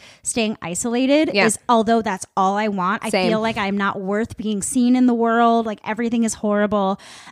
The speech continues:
Speaker 1: I know that I have to push through that
Speaker 2: Yeah.
Speaker 1: and at least do something to fight against that anxiety, to prove to myself that while it isn't as simple as being all in my head,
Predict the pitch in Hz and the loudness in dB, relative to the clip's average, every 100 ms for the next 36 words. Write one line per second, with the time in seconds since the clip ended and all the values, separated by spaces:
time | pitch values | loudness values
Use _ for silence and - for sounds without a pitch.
0 | - 220 220 226 220 226 226 208 196 - | -4 -2 2 4 6 6 4 2 0 -2
1 | 190 196 190 - - 190 180 _ - 269 | -4 -4 -4 -4 -4 -4 -4 _ -4 0
2 | - - - - 247 254 220 120 143 - | 0 -2 -6 -4 0 2 0 0 -2 -2
3 | _ - 220 - - _ 247 240 214 254 | _ -2 0 0 -2 _ -2 0 0 -2
4 | 269 - 240 240 - - 226 233 269 254 | -2 -2 -2 0 0 0 0 0 0 0
5 | 220 - 208 214 202 190 208 196 180 190 | 0 -2 -2 -2 -4 -4 -4 -6 -4 -4
6 | 185 185 180 - - 202 - 254 185 - | -4 -4 -6 -4 0 0 0 0 0 -2
7 | 175 160 - _ - - - 220 208 208 | 0 -2 -4 _ -20 -10 0 2 2 2
8 | 214 214 214 214 208 _ _ _ _ _ | 4 4 4 2 -2 _ _ _ _ _
9 | 277 269 320 330 269 - 226 220 220 208 | -2 2 2 2 2 0 -2 0 -2 0
10 | 220 214 - 190 185 196 175 170 180 147 | 0 0 0 -2 -2 -4 -6 -6 -4 -2
11 | 269 | -2